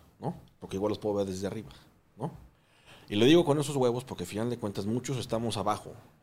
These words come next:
Y cuando volteamos para arriba, no, nunca vemos cuándo podemos llegar ahí, cabrón. O cuándo puedes ver a un cabrón al, al igual. Y no se trata de un tema sobre eso, se trata de un tema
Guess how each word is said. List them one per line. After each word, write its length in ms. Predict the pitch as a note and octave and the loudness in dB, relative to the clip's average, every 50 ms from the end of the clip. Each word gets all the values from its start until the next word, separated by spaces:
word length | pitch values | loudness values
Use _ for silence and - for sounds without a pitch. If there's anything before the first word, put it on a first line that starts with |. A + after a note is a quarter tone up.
| _ _ _ _ - - _ _ _ _ | _ _ _ _ -20 -20 _ _ _ _
Y 60 | - - | -16 -10
cuando 260 | - F#2 F#2 F#2+ F#2+ | -6 -6 -4 -4 -2
volteamos 360 | F2 F2+ F2 - C3 F#2+ B2 | -2 -2 -2 0 -2 -2 -2
para 180 | C3+ - A2 G#2+ | -2 -4 -4 -4
arriba, 340 | G2+ G#2+ A2 G#2 G2 G#2 B2+ B2+ - - - _ _ _ _ - | -2 -2 -2 -2 -4 -4 -6 -10 -14 -18 -20 _ _ _ _ -8
no, 180 | G#2 A2 A#2+ - - | -4 -4 -4 -4 -2
nunca 340 | A#2+ A2+ C#3+ D#3+ D#3 D#3+ F3+ | 4 8 8 8 8 8 8
vemos 420 | D#3 C#3+ C3 C3+ E3+ F#3 - - - - | 8 8 6 4 2 0 -4 -10 -6 -2
cuándo 240 | - A2 A2+ A#2 | 0 0 0 0
podemos 300 | - - G2 G#2 G#2+ G2+ F2 | -2 -2 -2 -2 -2 -4 -6
llegar 220 | E2+ E2+ F2 E2+ | -6 -8 -8 -10
ahí, 120 | F2 F2 - | -10 -12 -14
cabrón. 300 | - - - - - - _ _ _ _ _ _ _ _ _ _ _ _ _ - | -16 -20 -20 -20 -20 -20 _ _ _ _ _ _ _ _ _ _ _ _ _ -10
O 80 | G2 | 0
cuándo 240 | F#2 A#2 C3 C3 B2+ | 2 4 4 4 4
puedes 180 | B2 B2 A#2+ A#2 | 4 4 6 6
ver 240 | A#2+ A#2 A2 - - E2+ | 4 2 2 0 -4 -4
a 100 | F2+ F2+ | -2 -2
un 140 | G2+ A2 | -2 -2
cabrón 400 | G2 A2 G2+ G2+ G#2 G#2+ A2 F#2 - - - _ _ _ _ _ | -2 0 0 0 0 -2 -4 -8 -12 -18 -20 _ _ _ _ _
al, 180 | F2 F2 F2+ F2+ | -6 -6 -4 -4
al 160 | F2+ F2+ E2+ | -4 -4 -4
igual. 320 | E2+ E2+ E2+ F2+ F2+ E2+ - - - - - - - _ _ _ | -6 -6 -6 -6 -6 -8 -10 -14 -20 -20 -20 -20 -20 _ _ _
Y 60 | G2 | -4
no 80 | G#2 B2 | -2 0
se 80 | C#3 D3+ | 0 0
trata 240 | C#3+ C#3 C3+ C#3+ | 0 0 2 2
de 60 | C3 B2 | 2 2
un 60 | A#2 | 0
tema 200 | C3 A#2+ A#2 A2 | -2 -4 -4 -4
sobre 200 | - F#3 G#2 G#2+ | -2 -2 -2 -2
eso, 100 | F#2 - | -2 -4
se 80 | - C3 | -6 -4
trata 120 | - C3 | -4 -4
de 320 | A2+ B2+ A2+ A2 A#2+ A#2 A2 A2+ | -2 -2 -2 -4 -2 -4 -6 -6
un 80 | B2+ B2 | -6 -6
tema 440 | - - B2+ C3 B2 G#2 E2+ - | -8 -6 -6 -6 -6 -6 -8 -14